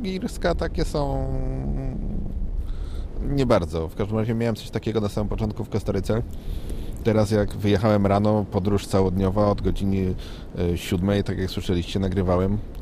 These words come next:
E, skończyłem o drugiej w nocy, a miało być szybciej, ale wiecie o tym, że autobus jechał powoli, że kopią, że kopią, że kopią. Ale mam nadzieję, że jak przyjadę, może za dwa lata znowu do Panamy, bo w końcu muszę ten kanał panamski zobaczyć, te, te nowe wrota,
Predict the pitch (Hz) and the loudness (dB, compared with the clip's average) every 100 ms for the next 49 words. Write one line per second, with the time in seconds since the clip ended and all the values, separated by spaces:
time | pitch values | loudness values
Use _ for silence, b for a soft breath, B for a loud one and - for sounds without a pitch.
0 | B B B B - 92 90 85 - 98 | B B B B -2 0 2 0 0 -2
1 | 90 98 92 85 95 92 90 95 - 98 | 0 0 0 -2 0 0 2 0 2 0
2 | 107 - 98 98 92 90 - - - 95 | 2 0 0 0 0 -2 -4 -6 -4 -2
3 | 104 107 - 92 92 87 85 85 73 - | -2 -4 -6 -2 -2 0 -2 -2 -2 -2
4 | 82 80 - 85 - 85 82 80 92 95 | -2 -2 -2 -2 -2 0 0 0 0 0
5 | 87 85 - 92 92 90 85 78 92 - | -2 -2 0 0 0 -4 -4 -4 -4 -2
6 | 92 85 82 85 98 - B B B - | -2 -2 -4 -2 -2 -2 B B B 2
7 | 214 220 185 165 165 131 123 - 113 127 | 2 4 0 0 2 2 2 0 -2 0
8 | 120 107 101 90 90 90 110 95 85 98 | 0 0 0 -2 0 -2 -2 -2 -2 -2
9 | 90 90 85 98 95 - 104 87 92 - | -4 -4 -2 -2 -4 -4 -4 -4 -4 -4
10 | 98 - 190 98 80 - 80 - - - | -4 -2 -2 -2 -2 -2 0 -2 -2 -4
11 | B B - - - - - - - - | B B -4 -2 -4 -8 -8 -6 -2 0
12 | 87 - 90 - 82 90 87 87 85 85 | 0 -2 -4 -4 -4 -2 -2 -2 0 0
13 | 82 92 | 0 -2